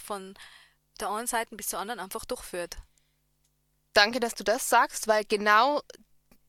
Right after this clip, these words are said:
Speaker 2: das ist eben ein sehr gutes Beispiel. Dann gibt's die Schilder, i-, hier, dass da Wild kreuzt zum Beispiel. Ja, man muss aufpassen, weil da sind vielleicht Rehe oder, oder was auch immer für Tiere, Frösche, Amphibien,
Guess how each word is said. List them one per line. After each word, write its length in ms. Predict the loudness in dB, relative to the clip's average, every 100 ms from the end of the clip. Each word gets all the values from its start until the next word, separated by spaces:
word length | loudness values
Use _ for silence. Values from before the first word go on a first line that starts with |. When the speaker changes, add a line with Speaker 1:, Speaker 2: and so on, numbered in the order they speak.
| _
Speaker 2:
das 500 | 6 6 4 0 -6 -14 -20 -20 -20 -14 -2
ist 220 | 0 0 2
eben 300 | 2 0 0
ein 180 | 2 2
sehr 200 | 2 2
gutes 260 | 0 -4 0
Beispiel. 500 | 4 4 2 -2 0
Dann 260 | 0 0 -8 -8
gibt's 200 | -6 -2
die 100 | 0
Schilder, 560 | 2 0 2 4 4 0 -8 -8 -8 -8 -6
i-, 160 | -6 -6 -8 -4
hier, 240 | 2 2 0 _ _ -6 2
dass 160 | 4
da 160 | 4 2
Wild 300 | 2 0 0
kreuzt 440 | 4 4 4 -2
zum 120 | 0
Beispiel. 520 | 2 2 2 -2 -6 -8 -14 0
Ja, 240 | 4 6
man 160 | 4 0
muss 160 | 2
aufpassen, 580 | 6 6 4 0 0 0
weil 140 | 2 2
da 100 | 2
sind 200 | -4 -4
vielleicht 340 | -2 -2 0
Rehe 480 | 0 2 2 2 2
oder, 340 | 2 2 2
oder 160 | 0 -2
was 160 | -2
auch 120 | -4 -4
immer 200 | -2 -2
für 200 | -4 -8 -14 -12
Tiere, 320 | -4 -2 -2
Frösche, 500 | -4 0 2 2 0
Amphibien, 680 | -2 -4 -10 -6 -2 -2 -2